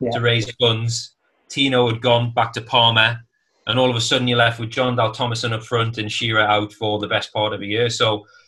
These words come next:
Speaker 2: yeah, he's, he's lost two seasons there, and he, he was also quite injury prone in general. I remember he always had groin injuries. I think he had, like, he had staples in his groin. I remember, I remember thinking, "That can't be much fun." Read, I remember reading that in the paper. He, he,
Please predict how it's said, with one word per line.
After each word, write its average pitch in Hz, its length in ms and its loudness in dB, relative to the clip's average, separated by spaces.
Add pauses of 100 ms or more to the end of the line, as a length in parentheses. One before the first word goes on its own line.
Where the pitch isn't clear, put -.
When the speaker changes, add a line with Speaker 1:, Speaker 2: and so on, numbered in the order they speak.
(200)
Speaker 2:
yeah, 139 240 2
he's, 123 140 -4
he's 117 180 -12
lost 147 260 0
two 175 200 -2
seasons 151 400 -4
there, 113 240 0
and 135 100 -6
he, 147 60 -2 (120)
he 185 80 -6
was 175 140 -6
also 214 340 -2
quite 180 280 -2
injury 165 340 -4
prone 151 280 0
in 123 120 -2
general. 170 520 0 (300)
I 139 60 -2
remember 156 300 -4
he 147 100 -2
always 147 220 -2
had 123 160 -2
groin 143 300 2
injuries. 147 640 -2
I 143 60 -6
think 196 200 -10
he 233 60 -10
had, 165 140 -4
like, 117 260 -4 (260)
he - 60 -16
had - 120 -12
staples 190 680 -8
in 143 80 -6
his 120 160 -6
groin. 175 440 -6
I 190 80 -2
remember, 156 280 -2
I 117 180 2
remember 143 220 -4
thinking, 127 220 -8
"That 165 140 -4 (100)
can't 175 200 -6
be 117 60 -8
much 104 300 -12
fun." 95 260 -8 (360)
Read, 120 200 -6
I 113 80 -4
remember 117 260 -4
reading 117 240 -4
that 113 140 -2
in 107 60 -10
the 104 80 -10
paper. 107 380 -6
He, 107 220 -4
he, 107 160 -8